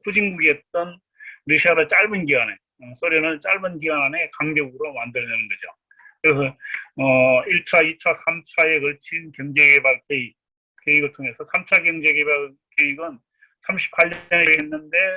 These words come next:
제이 차 세계대전으로 끝까지 마치지 못하고 중단되었는데, 어, 이 과정을 통해서 사실, 어,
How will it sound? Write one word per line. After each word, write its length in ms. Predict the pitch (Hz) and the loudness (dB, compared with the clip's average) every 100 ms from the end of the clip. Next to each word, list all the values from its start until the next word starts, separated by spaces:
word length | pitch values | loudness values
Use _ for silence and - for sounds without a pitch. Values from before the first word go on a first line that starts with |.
| 185 | -6
제이 200 | - 156 | -4 -2
차 140 | - 151 | -2 -4
세계대전으로 720 | 156 147 143 135 131 139 147 | -2 -4 -6 -10 -14 -14 -14
끝까지 320 | - 175 151 | -6 -2 0
마치지 340 | 160 165 151 | 0 -2 -6
못하고 480 | 127 127 - 143 131 131 | -10 -8 -2 -2 -2 -6
중단되었는데, 720 | 139 147 143 135 123 117 123 147 - _ _ - - - _ - | 0 0 2 0 0 -8 -2 -2 -2 _ _ -20 -20 -20 _ -6
어, 280 | 135 135 | 0 2
이 340 | 156 214 185 196 | 0 0 0 0
과정을 360 | 156 160 175 156 | 2 0 0 -4
통해서 420 | 160 147 143 160 - | -8 -10 -8 -10 -12
사실, 420 | 139 156 147 139 139 | -14 -6 -4 -4 -10
어, 340 | 131 123 120 | -10 -10 -12